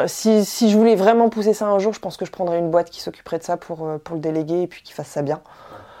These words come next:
Speaker 1: Mais là, les quelques fois que j'ai testé, euh, voilà, je mettais vraiment pas grand-chose. C'était vraiment hyper ponctuel.
Speaker 2: Tu parlais de référencement parce que t'es bien référencé sur, euh, sur Lille. Vous êtes beaucoup de photographes sur Lille dans ta, dans
Speaker 1: Alors,
Speaker 2: ton secteur ?
Speaker 1: je, je connais pas le chiffre, mais oui,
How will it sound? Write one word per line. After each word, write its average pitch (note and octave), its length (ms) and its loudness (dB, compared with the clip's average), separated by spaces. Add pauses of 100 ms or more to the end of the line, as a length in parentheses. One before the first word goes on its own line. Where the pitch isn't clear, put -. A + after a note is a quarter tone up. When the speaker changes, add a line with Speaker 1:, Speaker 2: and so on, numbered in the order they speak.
(240)
Speaker 1:
Mais D#3+ 220 4
là, F3+ 260 8
les E3 100 4
quelques D#3+ 220 -2
fois E3+ 140 -4
que D#3+ 40 0
j'ai D#3 80 -2
testé, D#3+ 340 0
euh, D3 200 2
voilà, D3 180 2
je C3+ 80 -8
mettais C3 160 -12
vraiment C#3+ 240 -10
pas D3 120 -4
grand-chose. D3 360 -8
C'était D#3 180 -14
vraiment D3 540 -8
hyper D#3 240 -10
ponctuel. C#3+ 520 -12 (1300)
Speaker 2:
Tu - 120 -14
parlais A2 220 4
de A2 100 0
référencement G#2+ 720 2
parce G2 140 -2
que G#2 100 -10
t'es G2 160 -6
bien A2 160 0
référencé G#2 420 -2
sur, G2+ 280 -8
euh, G2 200 -4
sur G2 220 -6
Lille. A#2+ 240 0
Vous G#2+ 180 -2
êtes G2+ 100 0
beaucoup G#2+ 300 -2
de E3 140 -4
photographes C#3+ 420 0
sur C3+ 140 -4
Lille E3 180 -4 (320)
dans G#2 240 -2
ta, G2 360 0
dans G2+ 100 0
Speaker 1:
Alors, D#3 80 2
Speaker 2:
ton - 60 0
secteur ? - 300 -10 (640)
Speaker 1:
je, - 180 -10
je E3 200 0
connais G#3+ 320 4
pas G3 100 2
le E3 60 4
chiffre, - 260 -8
mais D#3 120 0
oui, F#3+ 220 0